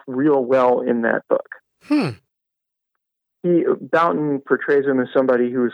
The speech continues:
Speaker 1: kinda out of touch, didn't understand the younger generation, and I'm sure Sal Magli probably had problems with the baseball players that were emerging in the late sixties, the ones that wanted to form unions and, uh,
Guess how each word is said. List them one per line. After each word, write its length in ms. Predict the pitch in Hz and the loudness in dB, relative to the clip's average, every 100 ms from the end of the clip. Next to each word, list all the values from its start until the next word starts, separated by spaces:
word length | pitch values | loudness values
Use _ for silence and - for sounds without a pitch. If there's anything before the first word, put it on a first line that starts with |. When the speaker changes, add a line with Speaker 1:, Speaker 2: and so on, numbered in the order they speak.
| - | -2
Speaker 1:
kinda 200 | 123 117 | -2 0
out 180 | 113 110 | 0 -2
of 60 | - | -2
touch, 260 | 156 139 - | 0 0 0
didn't 180 | 131 120 | -2 0
understand 500 | 120 113 - 127 120 | -4 -6 -4 -2 -2
the 60 | 120 | 0
younger 260 | 123 113 | 0 0
generation, 680 | 113 117 117 143 139 139 131 - _ _ _ _ _ | -2 0 0 0 0 -4 -4 -12 _ _ _ _ _
and 300 | 143 139 139 - | 2 2 2 0
I'm 200 | 135 131 | 0 0
sure 640 | - 240 160 120 117 - _ _ _ - | -2 0 0 2 0 -4 _ _ _ -4
Sal 160 | 139 131 | -2 2
Magli 580 | 139 131 131 123 117 - _ _ - | 0 0 0 0 -2 -8 _ _ -6
probably 540 | 143 135 131 127 123 | 0 0 2 0 0
had 240 | 127 117 | 0 -4
problems 640 | - 165 160 131 123 117 - | -4 0 0 2 0 -2 -2
with 180 | 123 117 - | 0 0 -4
the 80 | 113 | -4
baseball 540 | - 123 123 127 117 | 0 0 0 0 0
players 560 | - 123 120 113 113 - | 0 2 2 2 -2 -2
that 140 | 131 | -2
were 200 | 127 123 120 | 0 0 0
emerging 500 | 120 120 113 117 117 | 0 0 -2 -6 -6
in 80 | |
the 80 | 117 | -4
late 200 | 120 113 - | -2 -2 -2
sixties, 380 | 156 - 131 110 | -6 -4 -8 -4
the 80 | 120 | 0
ones 240 | 123 120 127 | 2 2 -2
that 120 | 120 | -2
wanted 360 | 123 120 117 - | -2 -2 -6 -6
to 220 | 123 117 - - _ _ - | -6 -6 -12 -20 _ _ -2
form 240 | 135 123 | 0 2
unions 640 | 156 190 180 165 151 147 139 - | 2 2 2 2 0 -4 -6 -4
and, 500 | 123 113 113 113 107 - _ _ _ | 0 0 0 -2 -8 -12 _ _ _
uh, 200 | 120 120 | 0 2